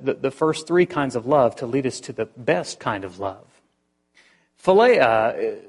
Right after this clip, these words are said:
friendship love, the, the, the idea that, that, that you love someone that you don't have a romantic interest in.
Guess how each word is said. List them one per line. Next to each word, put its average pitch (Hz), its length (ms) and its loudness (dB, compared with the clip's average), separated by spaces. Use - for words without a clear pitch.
friendship - 880 -2
love, 135 400 4
the, 135 180 0
the, 151 220 0
the 156 160 2
idea 156 500 4
that, - 440 -6
that, - 220 -4
that 156 140 -2
you 156 200 -2
love 170 420 4
someone 165 340 0
that 147 260 0
you 143 60 -14
don't 175 100 2
have 170 140 -2
a 151 40 2
romantic 131 720 0
interest 127 480 -4
in. 135 320 -6